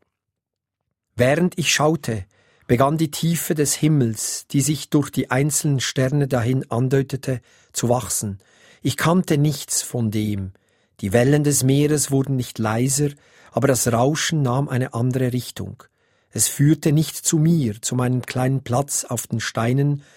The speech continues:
sondern hinaus in die Weite. In mir, ohne Konsonanten, ohne Vokale, mein Name.“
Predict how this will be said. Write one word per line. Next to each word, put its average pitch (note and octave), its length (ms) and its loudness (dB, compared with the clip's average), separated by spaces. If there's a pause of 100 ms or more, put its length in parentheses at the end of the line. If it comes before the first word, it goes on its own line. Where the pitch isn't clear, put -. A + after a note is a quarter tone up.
(320)
sondern A#2+ 320 2
hinaus A#2 560 0
in B2+ 160 -6
die A#2 140 -4
Weite. A2 480 -4 (480)
In A2 180 0
mir, C#3+ 320 4 (520)
ohne C#3+ 280 4
Konsonanten, C#3+ 840 0
ohne C3+ 240 2
Vokale, B2+ 720 -2
mein A#2 260 -2
Name.“ A2+ 480 -2